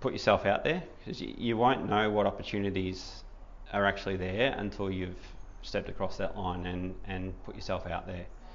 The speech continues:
Um, yeah, you, you don't know. Like, there's people that will help you in your business and, and, and will give you opportunities that you won't meet them until you've,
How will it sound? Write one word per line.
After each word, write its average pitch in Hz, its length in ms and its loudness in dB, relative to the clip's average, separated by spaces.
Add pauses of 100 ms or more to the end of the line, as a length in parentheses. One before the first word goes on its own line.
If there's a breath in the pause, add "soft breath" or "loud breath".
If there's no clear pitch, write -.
(540 soft breath)
Um, 92 420 -2 (1700)
yeah, 104 180 0
you, 95 180 0
you 117 120 0
don't 110 180 4
know. 95 260 2 (180)
Like, - 160 2 (1120 soft breath)
there's 120 120 -4
people 123 420 8
that 110 140 8 (340)
will 117 160 0
help 123 220 8
you 120 100 6
in 110 100 4
your 107 80 2
business 113 600 0
and, 95 360 0
and, 95 340 -2 (500)
and 104 120 -4
will 98 80 -2
give 101 140 -2
you 110 100 6
opportunities 120 640 2
that 98 200 4 (420)
you 110 240 -2
won't 110 360 2
meet 104 240 0
them 101 140 0
until 95 420 2
you've, 90 260 0